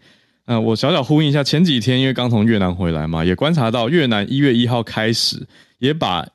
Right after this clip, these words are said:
一些税加回去了，哦，就是越来越多人出来，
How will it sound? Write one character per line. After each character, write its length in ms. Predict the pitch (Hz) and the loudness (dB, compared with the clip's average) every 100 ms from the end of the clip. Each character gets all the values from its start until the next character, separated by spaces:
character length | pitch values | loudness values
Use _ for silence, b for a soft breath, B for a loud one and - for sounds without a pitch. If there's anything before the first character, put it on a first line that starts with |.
| _ | _
一 100 | 127 | -6
些 400 | 120 - 104 104 | -2 2 2 2
税 480 | 107 - 113 92 80 - _ _ - | 0 -2 -2 -2 -4 -10 _ _ -6
加 260 | 117 117 | -4 -2
回 180 | 101 80 | 0 -2
去 280 | - - 80 | -2 -4 -4
了， 140 | - - _ _ - | -6 -18 _ _ -8
哦， 100 | 95 | -4
就 140 | 127 | -2
是 80 | 139 | 0
越 120 | 160 | 2
来 120 | 117 | 2
越 180 | 120 113 | 2 2
多 240 | 95 101 | 2 2
人 160 | 92 78 | 2 0
出 300 | - 92 87 | -4 -4 -4
来， 360 | 73 69 71 | -6 -8 -12